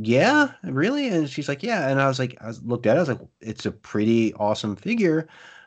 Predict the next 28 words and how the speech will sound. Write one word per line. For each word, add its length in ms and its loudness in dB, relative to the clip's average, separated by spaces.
Um, 540 4
it's 180 -12
definitely 400 2
different 360 0
than 300 -8
something 380 -6
else 220 0
I, 100 2
uh, 20 -12
uh, 640 -8
I 40 -4
w-, 280 -6
I'm 140 -8
gonna 160 -2
do. 200 -4
But 100 4
anyway, 200 8
so 160 4
I 40 4
started 260 2
looking. 240 -4
I 40 0
was 120 -6
thinking 180 0
about, 240 2
like, 160 -6
the 100 -6
Mythos, 720 -8